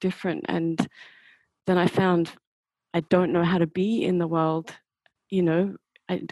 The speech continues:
I can't, a lot of my interest in the world dropped away. Uh, not that I don't have desire, I of course do. It's just that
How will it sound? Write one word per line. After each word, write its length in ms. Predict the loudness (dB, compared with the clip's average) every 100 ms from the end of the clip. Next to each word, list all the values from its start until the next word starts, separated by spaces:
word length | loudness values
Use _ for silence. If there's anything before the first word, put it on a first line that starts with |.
| -6
I 100 | -4
can't, 240 | 0 2
a 60 | 4
lot 200 | 4 2
of 80 | 2
my 140 | 0
interest 500 | 0 0 2 0 0
in 100 | -2
the 80 | 0
world 260 | 0 -2 -2
dropped 280 | -4 -2 -2
away. 560 | 2 2 2 -2 -4 -12 _ _ _ _
Uh, 100 | -12 -12 _ _ -2
not 180 | 0 2
that 120 | 4
I 80 | 4
don't 180 | 4
have 100 | 2
desire, 460 | 0 -2 0 0 -2
I 80 | -4
of 120 | -6
course 360 | -4 -4 -4 -2
do. 260 | 0 0
It's 300 | -2 -6 -10
just 300 | -6 -4 -2
that 260 | -2 -2 -6